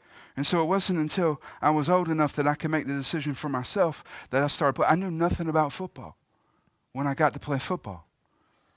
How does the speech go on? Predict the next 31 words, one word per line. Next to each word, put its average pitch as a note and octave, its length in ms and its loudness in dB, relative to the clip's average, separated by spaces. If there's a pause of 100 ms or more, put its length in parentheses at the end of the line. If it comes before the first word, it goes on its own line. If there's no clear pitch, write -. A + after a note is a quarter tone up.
(160)
And E3+ 100 2
I G#3+ 60 8
can A3 160 0
remember G3+ 300 2
the E3+ 80 0
first G#3 340 2
few G#3 140 -4
days F#3 320 2
of C3 100 -6
hitting. E3 280 0 (760)
I D#3+ 60 2
must G#3 240 2
have G3+ 80 4
looked G3 140 2
like F#3 160 4
a E3+ 40 -4
total F3 360 -2
idiot C#3+ 340 2
out F#2+ 200 -8
there. F#2+ 200 -12 (1300)
As E3 100 -2
a G#3 60 4
matter A3 160 12
of G#3 60 0
fact, A3 260 8
I, G#3 80 10
I, G3+ 340 10
I A3+ 40 12
must A3+ 280 6
have F3+ 120 0
been F#3+ 200 0